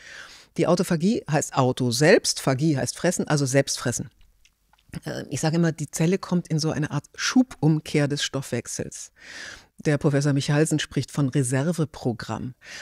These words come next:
Also die Zellen arbeiten, wenn die zwölf Stunden nichts zu futtern kriegen, wenn die nicht umspült werden von unheimlich vielen Nährstoffen, die ständig durch Essen und dann noch Snacking zwischendurch, also immer noch was reinschieben,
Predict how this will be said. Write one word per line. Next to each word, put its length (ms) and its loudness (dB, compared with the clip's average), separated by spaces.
Also 160 2
die 160 -4
Zellen 480 2
arbeiten, 600 0
wenn 220 2
die 160 -4
zwölf 340 -2
Stunden 360 -4
nichts 260 -4
zu 140 -4
futtern 340 -4
kriegen, 320 -2
wenn 100 0
die 120 0
nicht 360 -2
umspült 800 0
werden 440 -2
von 400 2
unheimlich 580 0
vielen 280 2
Nährstoffen, 640 -2
die 180 0
ständig 500 0
durch 240 -2
Essen 320 0
und 180 -2
dann 80 4
noch 160 0
Snacking 540 2
zwischendurch, 840 2
also 160 0
immer 160 2
noch 160 0
was 220 -6
reinschieben, 480 -4